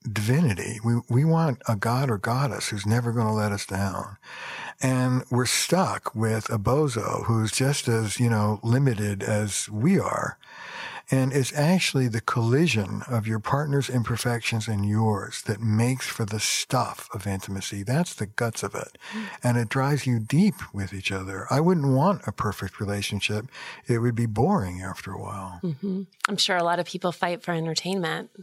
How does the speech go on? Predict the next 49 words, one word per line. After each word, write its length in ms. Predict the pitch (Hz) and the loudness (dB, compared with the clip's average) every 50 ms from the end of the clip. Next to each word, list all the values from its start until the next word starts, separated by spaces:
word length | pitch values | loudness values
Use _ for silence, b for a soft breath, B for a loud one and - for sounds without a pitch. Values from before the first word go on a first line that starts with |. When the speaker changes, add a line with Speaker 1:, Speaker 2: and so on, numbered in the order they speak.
| - - - - | -10 -8 -4 -2
Speaker 2:
Um, 220 | - 160 160 175 156 - | 0 2 4 4 2 4
Speaker 1:
<laughs> 40 | 196 | 4
Well, 640 | 202 185 143 - 190 165 139 - - - - - - | 2 2 4 2 0 0 0 -2 -2 -2 -2 0 4
Speaker 2:
but 120 | 202 180 | 4 6
Speaker 1:
a 40 | 180 | 6
lot 180 | 185 220 254 285 | 6 6 4 4
of 80 | 277 | 4
people 220 | - 233 196 185 165 | 4 4 4 4 4
fight 260 | - 262 180 180 160 | 4 4 4 4 4
because 280 | 160 - - 156 143 151 | 2 4 4 4 4 4
it's 120 | 139 - | 2 4
the 140 | - 143 143 | 4 4 4
only 200 | 143 147 143 139 | 4 4 4 4
intensity 540 | 135 127 - 139 139 160 170 - 135 123 117 | 4 4 4 4 4 4 4 2 2 2 2
they 140 | 110 117 | 2 2
have 260 | 110 120 131 139 135 113 | 4 4 4 2 2 0
with 120 | 104 - | -2 -4
each 200 | 92 90 - - | -4 -4 -4 -6
other. 200 | 87 92 98 101 104 | -6 -8 -10 -2 0
Speaker 2:
Yeah, 320 | 233 247 277 269 240 208 190 - | 2 2 2 2 0 -2 -4 -4
which 160 | _ 214 - | _ 0 0
I 60 | 214 196 | 0 0
think 240 | - 247 247 - | 0 0 0 0
is, 200 | 226 208 - - - _ | -2 -4 -4 -8 -4 _
I've 180 | - 190 190 160 | 0 0 0 0
heard 360 | 175 220 220 202 196 185 190 - _ _ _ _ - | 2 2 4 4 2 2 -2 -8 _ _ _ _ 0
other 260 | 196 180 185 196 185 | 0 2 2 2 0
people 300 | 170 175 180 165 170 165 | 0 -2 -2 0 0 0
remark 340 | 170 170 170 170 175 170 - | 0 0 0 0 0 0 0
on 120 | 165 160 | -2 0
that. 140 | 160 156 151 | 0 0 0
I 80 | 156 160 | -2 -2
think 220 | 160 180 175 165 | -2 -4 -2 -2
that's 260 | - 165 165 - - | -2 -2 -2 -4 -4
really, 440 | - 170 165 165 165 165 165 165 b b b b b b b b b b - | -2 0 0 2 0 0 -2 -6 b b b b b b b b b b 0
that's 240 | 160 165 160 - - | 0 0 -2 -4 -2
interesting. 800 | 185 180 175 - 185 170 - - - 170 160 156 160 165 180 B B B B B B | 0 0 0 0 0 0 0 0 0 0 0 0 -2 -4 -6 B B B B B B
But 140 | 180 165 - | 0 2 2
to 80 | 214 | 4
back 260 | 185 185 202 202 - 208 | 4 2 2 2 2 0
up 240 | 190 175 170 - - - _ _ _ _ _ _ _ _ _ _ _ 180 - _ | 0 0 -2 -6 -12 -20 _ _ _ _ _ _ _ _ _ _ _ -20 -16 _
before 600 | - 190 170 - - 214 202 214 208 196 180 175 170 | -8 -8 -6 -2 0 2 4 4 4 4 2 2 0
to 100 | - 180 | 0 0
something 400 | - - 180 175 - 185 175 170 | 0 -2 -2 0 0 2 2 4
you 80 | 170 165 | 4 2
said, 540 | - - 185 170 165 165 165 165 160 - 175 | 2 2 2 2 2 2 0 0 -2 -4 -4
which 200 | 170 165 - 180 | -2 0 0 0
is 180 | 175 160 160 | 0 -2 0
that 420 | - 180 170 160 160 160 160 - | 0 0 2 2 2 0 0 -2